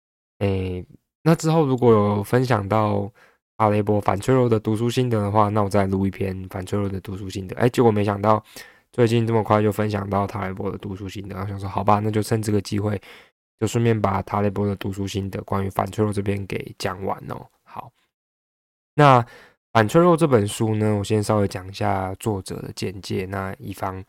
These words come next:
就是，呃，听众没有听过 Eleven Rules for Life，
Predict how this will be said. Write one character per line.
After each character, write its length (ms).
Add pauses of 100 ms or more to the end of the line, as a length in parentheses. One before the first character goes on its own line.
(440)
就 80
是， 280 (200)
呃， 100
听 220
众 160
没 80
有 100
听 220
过 400
Eleven 480
Rules 220
for 200
Life， 240